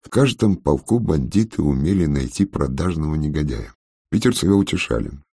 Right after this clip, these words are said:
Сорвано третье подряд нападение. Есть что доложить генералу Нищенкову. Уже под вечер сломался владелец фартового трактира Малитросов. Он сообщил, что оставшиеся на свободе члены банды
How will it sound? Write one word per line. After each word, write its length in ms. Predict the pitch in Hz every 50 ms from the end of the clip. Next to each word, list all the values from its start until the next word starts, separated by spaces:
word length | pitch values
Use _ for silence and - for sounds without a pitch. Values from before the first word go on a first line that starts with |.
| _ _
Сорвано 460 | - - 98 101 101 98 95 95 85
третье 380 | - 87 80 95 98 - - 80
подряд 460 | - 78 76 73 73 85 90 - -
нападение. 600 | 82 78 - 82 82 85 101 90 71 60 53 - _ _ _ -
Есть 300 | - 71 80 98 101 -
что 180 | - - -
доложить 420 | - - 78 76 71 73 78 80 -
генералу 580 | 67 69 69 69 67 71 76 82 78 73 71 _ _ _ -
Нищенкову. 720 | - 71 71 - - 82 82 - - 60 60 50 50 - _ _ _ _ _ _ _ _ _ _ _ _ _ _ _ _ _ _ _ _ -
Уже 180 | 98 92 107 113
под 200 | 113 117 101 92
вечер 360 | 85 104 113 110 - 98 95
сломался 540 | - - 80 76 78 90 92 95 - - 80
владелец 480 | 76 73 73 73 80 85 92 85 73
фартового 600 | - - - 73 69 - - 82 82 85 82 82
трактира 640 | 71 - 65 65 62 - - 85 76 78 78 71 - _ _ -
Малитросов. 800 | 73 76 76 78 76 - 80 78 73 - - - - - - - _ _ _ _ _ -
Он 120 | - - -
сообщил, 540 | - - 127 120 - - 76 73 64 57 - - _ _ _
что 220 | _ - - 80
оставшиеся 580 | 82 80 - 104 104 107 - - 71 - - 69
на 120 | 71 69
свободе 460 | 67 - - 76 76 76 85 80 71 65
члены 380 | - - 71 73 67 65 64
банды 440 | 60 78 87 101 107 107 113 110